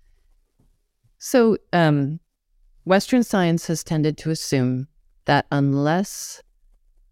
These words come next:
a species is vocally active in our hearing range, we tend to assume it is mute and deaf. It is insensate to sound. And we're now learning that that is incorrect. There are many species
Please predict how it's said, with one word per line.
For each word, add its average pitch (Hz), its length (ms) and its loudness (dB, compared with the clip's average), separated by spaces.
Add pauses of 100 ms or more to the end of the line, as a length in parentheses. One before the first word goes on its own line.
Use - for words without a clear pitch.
a 139 80 -2
species 160 560 0
is 139 140 0
vocally 156 500 0
active 131 800 -4 (360)
in 143 160 0
our 147 220 2
hearing 156 340 0
range, 127 400 0
we 143 120 0
tend 180 200 0
to 175 60 2
assume 151 320 0
it 135 80 0
is 131 140 -2
mute 135 260 2
and 131 160 0
deaf. - 300 -4 (200)
It 143 100 -2
is 143 120 -2
insensate 151 760 0
to 123 100 -10
sound. - 500 -8
And 156 200 2
we're 156 80 2
now 147 180 4
learning 139 360 2
that 127 180 -2
that 123 160 -2
is 123 140 -4
incorrect. 160 560 -4 (680)
There 147 240 2
are 139 60 2
many 165 280 4
species 123 760 -4